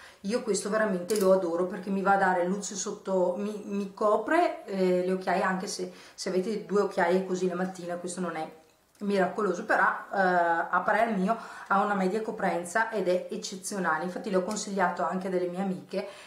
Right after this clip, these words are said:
e, eh, anche, anche loro mi hanno detto che si trovano benissimo. Bene, ovviamente la batteria mi ha abbandonato, cioè era ovvio. Allora, vi dicevo, i tre rossetti più utilizzati questo mese sono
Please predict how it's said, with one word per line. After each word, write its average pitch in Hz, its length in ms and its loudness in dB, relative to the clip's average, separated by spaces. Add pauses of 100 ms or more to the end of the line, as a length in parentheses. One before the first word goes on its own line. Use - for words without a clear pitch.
e, 214 300 -2
eh, 196 260 4
anche, 185 720 2
anche 185 220 -2
loro 190 220 0
mi 208 100 -2
hanno 190 120 -2
detto 175 200 -6
che 196 120 -10
si 185 180 -6
trovano 185 320 0
benissimo. 180 440 -2
Bene, 240 140 0
ovviamente 208 480 0
la 214 80 0
batteria 190 560 4
mi 180 160 0
ha 170 120 2
abbandonato, 165 840 -4 (360)
cioè - 480 -4 (400)
era 208 340 4
ovvio. 175 480 -2 (380)
Allora, 214 400 4
vi 208 100 0
dicevo, 190 600 0
i 220 140 -6
tre 240 280 2
rossetti 247 640 -2
più 233 260 -10
utilizzati 190 720 -2
questo 185 260 -6
mese 170 340 -2
sono 180 460 -4